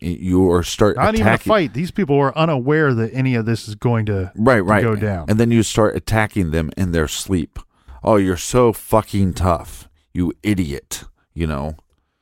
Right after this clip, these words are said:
Speaker 1: Jesus Christ.
Speaker 2: All right. From the arrest affidavit, quote, "Steve and I are pretty messed up people. I'll be perfectly honest. I've wanted to kill someone for a long time. It's a,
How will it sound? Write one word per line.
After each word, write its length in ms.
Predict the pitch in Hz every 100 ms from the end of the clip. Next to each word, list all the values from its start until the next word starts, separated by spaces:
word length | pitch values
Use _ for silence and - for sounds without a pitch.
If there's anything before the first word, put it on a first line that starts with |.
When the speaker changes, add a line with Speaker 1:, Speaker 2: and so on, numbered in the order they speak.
| _ _ _ _
Speaker 1:
Jesus 560 | - 95 101 82 - -
Christ. 760 | - - 80 85 76 - - _ _ _ _ -
Speaker 2:
All 60 | 127
right. 180 | 117
From 300 | - 190 208
the 180 | 202 190
arrest 440 | 175 156 170 165 -
affidavit, 680 | 156 147 139 139 131 104 -
quote, 280 | 170 156
"Steve 500 | - - 190 196 202 165 -
and 160 | 160 -
I 320 | 139 127 135
are 200 | 117 120
pretty 320 | 113 147 135
messed 300 | 123 123 120 139
up 160 | 117
people. 380 | 180 185 95 73 _ _ _ _ _
I'll 300 | 131 139 143
be 240 | 127 151
perfectly 600 | 139 - 185 180 165 156
honest. 480 | 160 160 117 92 - -
I've 300 | 120 127 131
wanted 300 | 120 147 156 -
to 80 |
kill 260 | 135 156 151
someone 360 | - 147 139 131
for 300 | - 135 117
a 100 | 117
long 300 | 113 110 107
time. 440 | - 165 156 147 -
It's 320 | 127 117 - -
a, 440 | 123 120 113 113